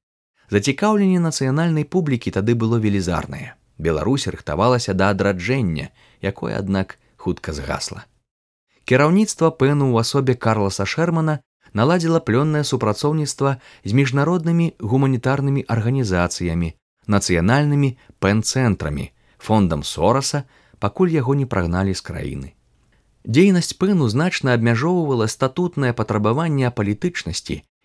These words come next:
якое сябры пэну неяк навучыліся абыходзіць. Наша літаратура і палітыка традыцыйна былі звязаныя моцнай пупавінай, і тое няблага. І іншая справа, якая то палітыка.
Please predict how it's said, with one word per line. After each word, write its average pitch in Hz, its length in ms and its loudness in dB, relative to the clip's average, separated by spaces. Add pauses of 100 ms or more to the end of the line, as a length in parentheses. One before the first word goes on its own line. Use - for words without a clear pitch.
якое 90 320 2
сябры 87 320 0
пэну 165 320 -2
неяк 139 320 -2
навучыліся 110 720 -2
абыходзіць. 85 560 -4 (560)
Наша 127 400 0
літаратура 117 560 0
і 123 80 0
палітыка 113 580 -4 (220)
традыцыйна 151 720 0
былі 139 240 0
звязаныя 123 640 2
моцнай 104 400 0
пупавінай, 90 680 -2 (180)
і 90 80 -6
тое 127 240 -2
няблага. 127 640 -2 (480)
І 120 140 2
іншая 196 400 2
справа, 156 400 0
якая 131 360 -2
то 101 140 -6
палітыка. - 640 -6